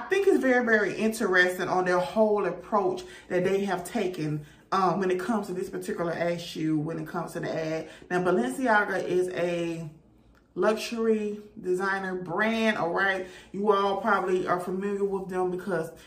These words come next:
Kim Kardashian and Kanye West have pretty much been a long time <laughs> spokesperson for them, okay?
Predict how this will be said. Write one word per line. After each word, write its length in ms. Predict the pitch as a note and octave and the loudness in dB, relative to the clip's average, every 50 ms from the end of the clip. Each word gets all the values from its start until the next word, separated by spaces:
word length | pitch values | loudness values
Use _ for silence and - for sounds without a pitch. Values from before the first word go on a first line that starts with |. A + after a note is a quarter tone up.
| - - - | -20 -20 -16
Kim 240 | - - A#3+ G#3+ G#3 | -6 -2 -2 0 0
Kardashian 960 | A3 G#3 F#3+ F3 F3+ F#3 F3+ F#3 F#3 F#3 F3+ - G3+ F#3 F3+ F3+ F3+ F3 - | 2 2 2 2 2 2 2 2 2 0 -2 -4 -4 -4 -2 -4 -4 -4 -6
and 340 | - E3 E3 D#3+ D#3+ D#3+ D#3 | -6 -6 -6 -4 -6 -6 -6
Kanye 380 | D#3 G3 F3+ F3 F3 F3 E3+ E3 | -4 -2 -2 -2 0 -2 -2 0
West 280 | E3+ E3+ E3+ E3+ E3+ | 0 0 0 0 -2
have 160 | E3+ D#3+ D#3 - | -6 -8 -6 -4
pretty 160 | G3+ F3+ F3 | -4 -2 -2
much 200 | E3+ E3 F3+ F3+ | -2 -4 -4 -4
been 140 | F3+ F3 E3+ | -6 -6 -6
a 340 | D#3+ E3 E3 E3 D#3+ D#3 D#3 - - - - - | -6 -6 -6 -8 -8 -10 -12 -16 -20 -20 -12 -4
long 380 | D#3+ F#3 F#3+ G#3 G#3 G#3 G#3 G3+ | 0 4 4 6 6 4 2 -2
time 340 | - A#3+ A#3 A#3+ A3+ C4 | -2 0 2 4 4 4
<laughs> 100 | - - | 2 2
spokesperson 720 | - G#3 G#3 G#3 - - - G3+ G3 F#3+ - G3+ F#3+ F#3+ - | 2 0 0 0 -2 -6 -4 -4 -4 -4 -6 -8 -8 -8 -8
for 220 | G#3 G#3 G#3+ A3 | -4 -2 0 0
them, 260 | G#3+ A3 G#3+ G3+ F3+ | 2 2 0 0 -2
okay? 520 | F3+ D#3+ - - G#3 F3+ F3 F3 F3+ F3+ | -6 -8 -8 -6 -4 -2 0 0 -2 -2